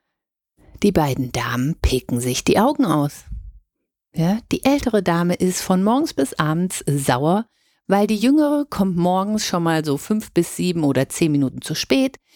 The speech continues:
geht dafür am Nachmittag etwas früher und ist auch so in ihrer Arbeit,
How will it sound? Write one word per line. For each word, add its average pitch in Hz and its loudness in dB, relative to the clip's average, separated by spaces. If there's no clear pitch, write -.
geht 269 2
dafür 254 0
am 196 2
Nachmittag 185 -2
etwas - -4
früher 190 2
und 220 0
ist - -2
auch 202 0
so 190 2
in 143 2
ihrer 147 0
Arbeit, 170 0